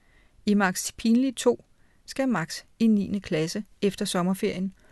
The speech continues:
og det er blevet tid til at søge praktikplads. Max aner ikke, hvad han vil, og ved i det hele taget ikke ret meget om, hvad han egentlig vil med sit liv.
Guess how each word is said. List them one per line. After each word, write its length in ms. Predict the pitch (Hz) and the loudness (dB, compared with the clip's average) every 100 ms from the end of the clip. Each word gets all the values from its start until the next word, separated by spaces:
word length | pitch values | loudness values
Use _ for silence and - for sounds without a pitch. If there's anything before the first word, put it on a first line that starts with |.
| _ _ | _ _
og 140 | 214 240 | -4 0
det 80 | |
er 40 | 262 | 0
blevet 260 | 233 180 | 2 2
tid 220 | - - - | 0 -4 -4
til 160 | - | -6
at 100 | 170 | -6
søge 180 | - 175 | -4 -4
praktikplads. 840 | - 196 - 180 - 185 175 - _ _ _ _ _ - | -4 -10 -6 -8 -6 -6 -6 -8 _ _ _ _ _ -4
Max 280 | 165 165 - | -4 -2 -6
aner 300 | 190 165 196 | -8 -6 -4
ikke, 220 | 147 175 180 | -4 -4 -2
hvad 120 | 190 | -2
han 200 | 185 185 | 0 0
vil, 160 | 202 - _ _ _ - | -2 -4 _ _ _ -2
og 120 | 233 | 0
ved 100 | 247 | 0
i 100 | 233 | -2
det 140 | 202 | -2
hele 200 | 185 208 | -2 -4
taget 260 | 220 208 190 | -4 -4 -2
ikke 180 | 180 - | -4 -4
ret 180 | 190 - | -6 -6
meget 240 | 170 190 | -4 -2
om, 180 | 165 175 - | -2 -4 -4
hvad 100 | 185 | -4
han 160 | 190 | -4
egentlig 340 | - 170 190 180 | -4 -4 -4 -4
vil 160 | 175 | -6
med 100 | 190 | -4
sit 220 | 190 180 | -4 -4
liv. 180 | 180 175 | -4 -4